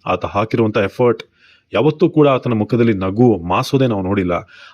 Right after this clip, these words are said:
ಅವಕಾಶ ಸಿಗ್ಲಿ ಸಿಗದೆ ಹೋಗ್ಲಿ, ಒಬ್ಬ ಕ್ವಾಲಿಟಿ ಪ್ಲೇಯರ್‌ಗೆ ಬೆಂಚಲ್ಲಿ ಕಾಯೋದು ಕಷ್ಟ, ಅದು ನನಗೂ ಗೊತ್ತು. But ನಮ್ಗೆ ಕರೆಕ್ಟ್ ಆದಂಥ ಒಂದು ಸಮಯ ಆತನನ್ನ ಆ ಕಡೆ ಇಳಿಸ್ಬೇಕಾಗಿತ್ತು. ಅದು ಆ ಸಮಯ ಚೆನ್ನೈ ವಿರುದ್ಧ ನಮಗೆ ಬಂತು ಅಂತ ಡಿ ಕೆ ಹೇಳಿದ್ರು. ಇನ್ನು ಬೊಬ್ಯಾಟ್ ಕೂಡ ಮಾತನಾಡಿದ್ರು,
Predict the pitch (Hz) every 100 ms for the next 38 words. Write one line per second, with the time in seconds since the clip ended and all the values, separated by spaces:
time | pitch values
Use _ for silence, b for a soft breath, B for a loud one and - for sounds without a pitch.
0 | - 98 - 101 101 - 147 139 139 127
1 | 113 101 107 110 123 117 110 - _ 127
2 | 131 - 127 160 175 165 135 123 104 101
3 | 101 123 - 123 - 107 98 101 104 107
4 | - 110 - 92 87 104 117 104 - 107
5 | 147 b b b - 90 95 95 92 87
6 | - - 139 151 143 131 123 - 113 139
7 | 113 101 - 95 98 92 - 104 104 110
8 | 107 127 110 98 92 - 143 147 b b
9 | b 110 139 139 - 107 123 - 104 104
10 | - _ - 98 110 98 95 95 90 82
11 | 87 95 92 82 101 90 85 107 104 85
12 | 82 85 - b b b b - 107 92
13 | 95 135 135 131 117 101 - 101 95 101
14 | 101 -